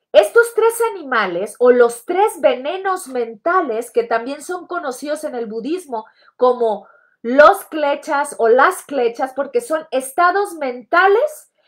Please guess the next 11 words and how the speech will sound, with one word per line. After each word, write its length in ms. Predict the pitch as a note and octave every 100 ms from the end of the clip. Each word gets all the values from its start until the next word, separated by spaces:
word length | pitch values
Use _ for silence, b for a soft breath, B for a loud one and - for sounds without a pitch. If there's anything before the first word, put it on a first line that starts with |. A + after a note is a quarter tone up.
| _
de 160 | - C#4
los 280 | C#4 B3+ -
cuales 540 | - F4+ F#4+ F#4+ A4
se 200 | - F4+
deriva 460 | D#4 A#3+ D4 E4 E4+
el 240 | - B3+
sufrimiento 880 | - B3 A#3+ A3 A3+ A#3+ B3 D4 D4
del 180 | - G3+
ser 220 | A#3 G3+
humano, 340 | G3+ F#3 - _ _ _ _ _ _ _ _ _ _
¿sí? 340 | C4+ F4+ -